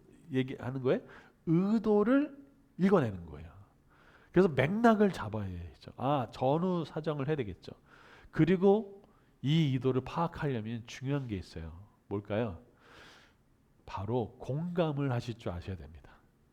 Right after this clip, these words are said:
그래서 공감을 하려면 중요한 게 뭘까요? 여러분은 어떻게 여러분 상대방을 공감하시나요? 여러분은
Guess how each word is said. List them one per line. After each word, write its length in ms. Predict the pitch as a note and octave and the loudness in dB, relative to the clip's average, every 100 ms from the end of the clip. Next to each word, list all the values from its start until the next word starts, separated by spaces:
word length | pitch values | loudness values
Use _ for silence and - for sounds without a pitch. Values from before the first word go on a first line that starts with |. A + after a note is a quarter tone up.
| _ | _
그래서 500 | - A#2 C3 C3+ F#2 | -4 -2 0 -2 -4
공감을 460 | - C#3 D3+ E3 D#3+ | -8 -2 2 2 2
하려면 380 | D3 C#3+ C#3 C#3+ | 0 -2 -6 -10
중요한 300 | - B2+ C3 | -8 -6 -4
게 100 | C3+ | -4
뭘까요? 500 | F2 E2+ F#2 G#2 E2+ _ _ - - - - - - | -6 -8 -12 -12 -14 _ _ -20 -20 -20 -20 -2 2
여러분은 320 | F3+ G#3 F#3 | 4 4 2
어떻게 500 | B2+ - G3+ - G3+ | -2 0 0 6 6
여러분 280 | D3 C#3+ D3 | 6 4 0
상대방을 540 | D3+ E3+ E3+ D3+ C#3 | -4 0 2 2 0
공감하시나요? 880 | C3 B2+ C3 A#2 G2+ G2 F#2+ A2+ E2 - _ _ _ _ _ _ _ - - _ _ - - - _ _ _ _ _ _ _ _ _ _ _ B2+ | -4 -2 2 2 0 -2 -2 -4 -6 -16 _ _ _ _ _ _ _ -20 -20 _ _ -20 -20 -20 _ _ _ _ _ _ _ _ _ _ _ 0
여러분은 480 | C#3+ E3 E3 D#3+ | 2 4 2 0